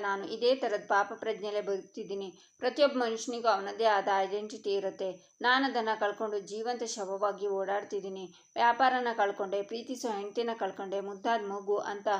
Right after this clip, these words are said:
ಅಲ್ಲಿಗೆ ನಿಲ್ಸಿ ಎಲ್ಲನೂ ಕಳ್ಕೊಂಡ್ಬಿಟ್ಟೆ. ಕೊನೆಗೆ ನಮ್ಮ ಅಣ್ಣನ್ ಸಾವಿಗೆ ಕಾರಣ ಆಗ್ಬಿಟ್ಟೆ. ಆ ಪಾಪ ನನ್ನ ಚುಚ್ಚಲ್ವಾ? ಖಂಡಿತ ಚುಚ್ಚುತ್ತೆ.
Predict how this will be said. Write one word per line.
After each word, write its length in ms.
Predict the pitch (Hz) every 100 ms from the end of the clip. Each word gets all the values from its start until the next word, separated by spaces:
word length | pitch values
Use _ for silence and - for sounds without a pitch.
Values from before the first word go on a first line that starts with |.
| - - -
ಅಲ್ಲಿಗೆ 360 | 233 247 233 233
ನಿಲ್ಸಿ 420 | 214 214 - 214
ಎಲ್ಲನೂ 400 | 202 214 240 269
ಕಳ್ಕೊಂಡ್ಬಿಟ್ಟೆ. 640 | 254 202 214 208 196 190
ಕೊನೆಗೆ 340 | 180 226 240 240 254 - _ -
ನಮ್ಮ 240 | 220 220
ಅಣ್ಣನ್ 320 | 220 226 247
ಸಾವಿಗೆ 440 | 233 226 208 214 226
ಕಾರಣ 360 | 220 196 202 202
ಆಗ್ಬಿಟ್ಟೆ. 460 | 196 180 185 196 190
ಆ 120 | 214 220
ಪಾಪ 280 | 240 226 226 - 254 - -
ನನ್ನ 280 | 226 226 220 214 202
ಚುಚ್ಚಲ್ವಾ? 580 | 170 240 - 269 240 196 196
ಖಂಡಿತ 440 | 196 214 247 262 254
ಚುಚ್ಚುತ್ತೆ. 480 | 254 226 208 -